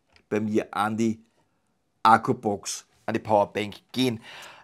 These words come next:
Es gibt verschiedene Mö-, Möglichkeiten, äh, wie man solche Lichtsets, äh, bestromen kann. Entweder eine kleine Akkubox, die meistens im Lichtset dabei ist, äh, Powerbanks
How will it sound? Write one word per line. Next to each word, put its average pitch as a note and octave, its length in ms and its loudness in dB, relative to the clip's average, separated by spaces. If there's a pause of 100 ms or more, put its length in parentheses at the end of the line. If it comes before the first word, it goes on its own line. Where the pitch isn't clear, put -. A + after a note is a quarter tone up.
Es D3 180 0
gibt A3 160 -4
verschiedene G#3+ 380 2
Mö-, F#3 280 0
Möglichkeiten, F3 880 -2
äh, - 40 4
wie C#3+ 600 6
man D#3 100 -2
solche D3+ 280 -2
Lichtsets, D3 960 2
äh, B2 520 6
bestromen D#3+ 540 -4
kann. D3+ 280 -6
Entweder C3+ 680 0
eine B2 240 -4
kleine A#2 400 -6
Akkubox, D#3 680 -2
die B2+ 100 -8
meistens B2+ 500 -4
im - 160 -10
Lichtset C3 520 -8
dabei C3 360 4
ist, E3 180 0 (1000)
äh, B2+ 260 8
Powerbanks C3+ 840 0